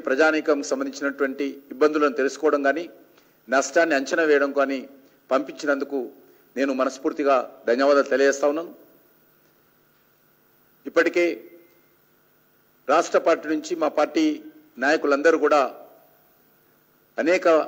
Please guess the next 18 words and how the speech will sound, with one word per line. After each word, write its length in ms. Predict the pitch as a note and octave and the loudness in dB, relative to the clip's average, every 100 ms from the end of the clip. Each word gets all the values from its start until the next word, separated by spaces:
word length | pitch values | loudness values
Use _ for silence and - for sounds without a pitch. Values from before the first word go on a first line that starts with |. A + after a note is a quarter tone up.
| - - | -6 -4
జిల్లాలలో 480 | C3+ C#3+ D#3 D#3 D3+ C#3 - - - - | 0 4 4 6 4 2 -2 -16 -10 -2
పర్యటిస్తా 440 | C3 C#3 D3+ - C#3+ | 0 0 -2 0 0
ఉన్నారు. 240 | D3 D#3 E3 - - _ _ _ _ _ _ - | 2 -2 -4 -18 -20 _ _ _ _ _ _ -2
జిల్లా 180 | C3+ D3+ D3+ | 2 4 2
కమిటీలు 300 | D3 D3+ C#3+ | 0 0 2
కూడా 120 | D3+ - | 2 0
పూర్తి 280 | - - E3 - | 0 -2 -4 0
స్థాయిలో 360 | D3 D3 D3+ C#3+ - - - _ _ _ _ _ _ _ | 2 4 4 2 -2 -14 -20 _ _ _ _ _ _ _
బాధితులకు 480 | B2 C#3+ C#3 D3 C#3 B2+ | 2 2 0 -2 0 2
అండగా 240 | C#3+ D3+ C#3+ | 4 4 4
ఉండే 160 | C#3+ D3 | 2 4
విధంగా 320 | C#3 C3+ C#3 B2 - - _ _ _ _ _ - | 2 4 2 2 -4 -20 _ _ _ _ _ -4
అన్ని 160 | F3 F3 | 0 2
రకాల 260 | D3+ D3+ C#3+ C3 - | 4 4 4 2 0
సేవా 200 | C#3+ D3 D3 | 4 4 4
కార్యక్రమాలు 540 | C#3 C3 C3 C3+ C3 B2 - - - | 2 2 0 0 0 -2 -8 -12 -6
కొనసాగిస్తా 540 | A#2+ C3 C#3+ C#3 - C#3+ | -4 0 0 0 -2 0
ఉన్నారు. 200 | D3 | -2